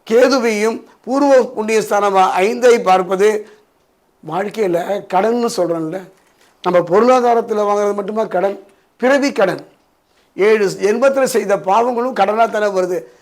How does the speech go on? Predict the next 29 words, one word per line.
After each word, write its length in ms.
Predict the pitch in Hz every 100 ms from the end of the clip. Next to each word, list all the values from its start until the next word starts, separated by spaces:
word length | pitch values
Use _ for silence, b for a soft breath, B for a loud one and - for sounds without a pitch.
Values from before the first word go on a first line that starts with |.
| b b b
அந்த 240 | 190 180
கடன் 280 | 170 233 277
அடைந்தாலே 520 | 247 233 254 247 247
போதும். 280 | 208 208 196
வாங்கிய 360 | 180 196 240 254
கடனை 280 | 233 233 226
அடைப்பது 440 | 208 208 233 240
போராடி 360 | 208 220 220 208
அடைத்து 260 | 196 196
விடலாம். 360 | 196 185 180 - b b b 147
ஜென்ம 320 | 156 240 277 254
கடனை 340 | 262 247 247
மாற்றுகின்ற 560 | 214 214 175 202 196 202
ஒரு 180 | 190
வல்லமையை 640 | 170 196 220 240 247 262 254 b b b b
பூர்வ 280 | - 247 262
புண்ணிய 340 | 226 220 214
ஸ்தானம் 340 | 180 202 202 196
ஐந்துல 680 | 190 226 233 233 220 185 - - b b _
குரு 160 | 208 254
பகவான் 380 | 247 220 214 175
பார்ப்பது 420 | 214 220 247 247
மிகப்பெரிய 480 | 190 202 202 208 233
ஒரு 140 | 202
மாற்றம். 400 | 175 190 156 147 b b b
பொதுவா 340 | 165 156 190 226
என்னை 240 | 214 185
பொறுத்த 380 | 175 180 196 233
வரைக்கும், 540 | 202 190 180 196 196